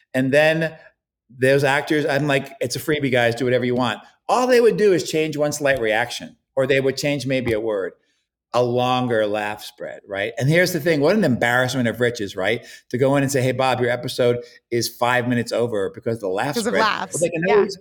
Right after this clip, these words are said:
Speaker 1: they can always trim down the laughs, right? But it's gold, it's money, it's why it's there. That's why anyone who walks onto a set where there are children and it's supposed to be a comedy, or anyone is supposed to be a comedy, in a bad mood, I'm like, "Take that shit home," right?
Speaker 2: Yeah.
Speaker 1: Leave it at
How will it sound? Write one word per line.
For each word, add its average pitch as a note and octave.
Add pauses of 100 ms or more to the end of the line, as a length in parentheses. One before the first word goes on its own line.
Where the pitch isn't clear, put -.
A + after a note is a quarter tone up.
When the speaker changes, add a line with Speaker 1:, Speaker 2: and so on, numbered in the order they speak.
(200)
Speaker 1:
they D3+
can D#3+
always A#3
trim E3
down D3
the A2+
laughs, A2+
right? A#2 (220)
But D#3+
it's F3+
gold, F#3
it's A#2+
money, F3
it's A#2+
why C3
it's C3
there. C#3
That's F#3
why C3+ (280)
anyone F#3+
who E3+
walks D3
onto C3
a A2+
set A2+ (180)
where A#2
there A2
are A2
children C3+
and A#2+
it's A2+
supposed A#2
to -
be G2+
a G2
comedy, G2+ (280)
or -
anyone F3
is G2
supposed -
to -
be G#2+
a -
comedy, F2 (200)
in A2+
a G2
bad C3
mood, C#3
I'm B2
like, G#2+
"Take F#3
that D#3
shit A#2 (140)
home," F2+ (460)
right? A#3+
Speaker 2:
Yeah. A#3 (260)
Speaker 1:
Leave F#3
it G3
at B2+